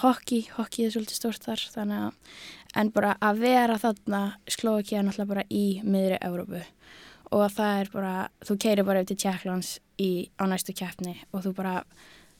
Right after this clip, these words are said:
þú veist, þú ert bara svo nálægt öllu sem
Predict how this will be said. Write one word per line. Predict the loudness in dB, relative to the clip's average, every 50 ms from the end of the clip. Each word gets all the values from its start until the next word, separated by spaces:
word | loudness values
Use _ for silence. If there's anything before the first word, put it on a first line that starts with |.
| _ _ _ _ _ _ _ -6
þú | -4 -4
veist, | -4 -4 -6
þú | -4 -2 0 0
ert | -2 -4 -6 -6
bara | -4 -4 -2 0
svo | 0 2 4
nálægt | 6 6 8 8 8 8 6 4 2 2 0 -2 -2 -2
öllu | -2 -2 -2 -6 -6 -6 -8 -16 -20 -20 _ _ _ -12
sem | -6 -2 0 2 2